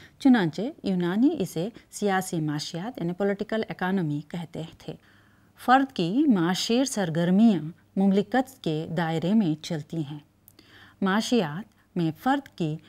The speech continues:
माशी फलाह पर गौर किया जाता है और फ़र्द की माशी खुशहाली को हासिल करना भी मुमलिकत का ही काम है। इसलिए मुमलिकत माशी पॉलिसियाँ बनाती हैं,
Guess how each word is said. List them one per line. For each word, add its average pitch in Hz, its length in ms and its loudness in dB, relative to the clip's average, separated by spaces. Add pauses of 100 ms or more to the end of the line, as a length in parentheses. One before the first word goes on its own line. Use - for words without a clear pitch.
(160)
माशी 170 580 0
फलाह 180 400 -4 (260)
पर 165 240 -2
गौर 170 240 2
किया 151 280 -6
जाता 175 340 -6
है 143 200 -14 (420)
और 165 300 -2
फ़र्द 247 340 2
की 165 240 -6 (220)
माशी 175 500 0
खुशहाली 180 680 -2
को 147 220 -6 (320)
हासिल 214 400 0
करना 156 480 -2
भी 156 340 -4
मुमलिकत 196 560 0
का 156 100 -6
ही 147 300 -10
काम 156 300 0
है। 165 200 -16 (580)
इसलिए 175 500 -4 (240)
मुमलिकत 226 520 4 (220)
माशी 180 480 2
पॉलिसियाँ 165 640 -2
बनाती 175 420 -2
हैं, 147 240 -12